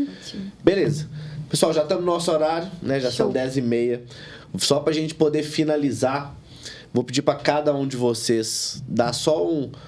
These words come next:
Speaker 2: um feedback, um fechamento, uma impressão, né? O que que, falar um pouquinho,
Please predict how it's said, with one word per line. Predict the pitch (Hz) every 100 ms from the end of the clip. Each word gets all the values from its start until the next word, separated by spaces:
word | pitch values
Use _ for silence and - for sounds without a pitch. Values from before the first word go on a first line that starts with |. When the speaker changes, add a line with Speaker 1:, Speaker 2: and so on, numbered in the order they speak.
| - 151
Speaker 2:
um |
feedback, | 147 160 123 107 165 165
um | 127
fechamento, | 123 135 - 110 113 147 160 147 123
uma | 120
impressão, | 120 120 107 - - 147 151 147 - - -
né? | 120
O | 117
que | 110 147
que, | 143 135 113 - - - - -
falar | - 123 143
um | 135
pouquinho, | 120 - 135 120 87